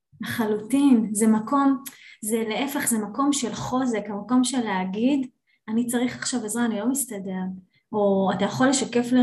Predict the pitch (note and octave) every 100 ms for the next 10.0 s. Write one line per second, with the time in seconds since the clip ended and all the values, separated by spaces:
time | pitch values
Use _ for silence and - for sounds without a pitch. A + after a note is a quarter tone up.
0 | B3 A#3+ A3+ A3+ - G3+ G3 - - A3
1 | A3 G#3 B3 A#3+ - - D4+ C#4+ C#4 E4
2 | A#3 G#3 F#3+ F#3+ - - _ _ _ -
3 | A3 A#3 A#3 B3 A#3 D4 D4 - A3 G3+
4 | C4 B3 - C4 - C4 - C#4+ C#4 B3+
5 | G#3 G#3+ G#3 G#3 C4+ C4 C4+ C#4 C4+ -
6 | _ _ - C#4+ B4+ D5 F4 B3 B3 G#3
7 | - A3+ A3+ G#3 G3+ G#3+ G3+ G3 A3 D#4+
8 | B4+ F#4+ C4+ B3+ A#3+ A#3+ A#3 G#3+ G#3 -
9 | A#3+ A3+ G#3+ G3+ A#3 D4 F4+ D4 B3 A#3+